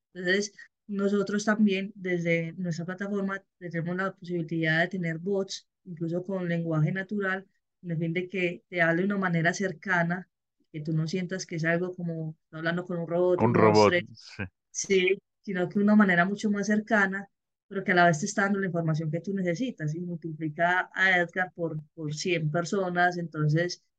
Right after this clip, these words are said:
Speaker 1: la empresa, el comercial, mientras va buscando nuevos clientes, eh, el sistema, el flujo de datos, ya de una vez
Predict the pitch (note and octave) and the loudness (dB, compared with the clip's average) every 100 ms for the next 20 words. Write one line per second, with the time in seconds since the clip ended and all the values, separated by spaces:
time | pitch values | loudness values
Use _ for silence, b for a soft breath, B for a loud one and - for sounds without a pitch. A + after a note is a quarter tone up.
0 | - E3 D#3+ D#3 E3+ D#3+ D3+ E3+ F#3+ E3+ | -6 -2 -2 2 4 4 2 0 -2 -4
1 | D3+ G#3+ A3 A3 _ F3+ D#3+ D#3+ D#3+ D#3 | 2 4 2 -2 _ -10 -4 -2 -2 0
2 | D#3+ E3+ G#3 G3 G3 F#3+ G3 - - A#3 | 0 -2 -2 -2 -2 -2 -4 -8 -4 2
3 | A3 G#3+ G3+ F#3+ - _ _ _ _ _ | 4 4 0 -4 -8 _ _ _ _ _
4 | _ F3+ E3 D#3 D3+ F3+ F3+ G3+ D3 A3 | _ -2 0 0 0 -2 -2 -2 0 4
5 | G3 F#3 G3 G3 F3+ - A3+ G3 G#3+ G#3+ | 6 4 2 0 -6 2 4 6 6 4
6 | G#3 G3+ G#3 G3 - _ _ _ - E3+ | 4 0 -6 -8 -12 _ _ _ -4 4
7 | E3 E3+ F#3 F#3 F#3+ F#3+ | 6 6 4 2 0 -2